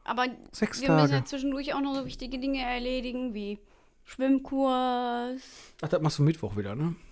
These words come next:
Speaker 1: Ja, ich nicht. Ich kann ja schwimmen. Also ich kann mich über Wasser halten. Schwimmen, hm.
Speaker 2: Ja, und
Speaker 1: Ja.
Speaker 2: aus dem Wasser rauskommen ist auch nicht so dein Ding.
Speaker 1: Du bist echt, also,
Speaker 2: <laughs>
Speaker 1: unverschämt.
Speaker 2: Mhm.
Speaker 1: Ja,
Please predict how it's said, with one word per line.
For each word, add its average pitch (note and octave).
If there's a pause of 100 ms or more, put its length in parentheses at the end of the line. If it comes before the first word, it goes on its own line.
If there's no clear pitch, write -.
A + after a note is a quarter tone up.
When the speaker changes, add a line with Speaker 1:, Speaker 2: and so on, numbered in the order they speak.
(120)
Speaker 1:
Ja, G3+
ich -
nicht. D4
Ich -
kann C4+
ja G3
schwimmen. F3+
Also G3+
ich F3+
kann G#3+
mich F#3+
über F3
Wasser G#3
halten. D#3+
Schwimmen, A#3
hm. F#3+ (340)
Speaker 2:
Ja, G2 (100)
und G#2
Speaker 1:
Ja. G2+
Speaker 2:
aus G#2
dem G#2
Wasser G#2
rauskommen A2
ist B2+
auch C3+
nicht B2+
so G#2
dein G#2
Ding. A#2+ (540)
Speaker 1:
Du G#3
bist -
echt, -
also, F3 (500)
Speaker 2:
<laughs> -
Speaker 1:
unverschämt. F#3 (120)
Speaker 2:
Mhm. A3
Speaker 1:
Ja, A3